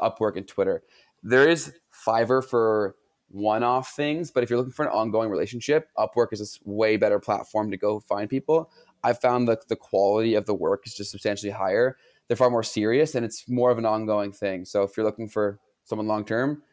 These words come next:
do that. And there's also, if you, if you are looking to source overseas too, there's, there's a, a website called online jobs dot P H. And so what that does is it connects you with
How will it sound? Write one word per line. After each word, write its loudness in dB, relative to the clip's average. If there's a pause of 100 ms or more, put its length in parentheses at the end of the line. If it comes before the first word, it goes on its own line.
(200)
do -4
that. 4
And 0
there's 2
also, 4
if 0
you, 2
if -2
you 4
are 4
looking 0
to 0
source -2
overseas -4
too, -4 (140)
there's, -4
there's 0
a, 2 (400)
a -2
website 0
called -2
online 0
jobs 0
dot 0
P -4
H. -6
And -14
so -4
what -2
that 2
does 0
is -6
it -6
connects -6
you -2
with -4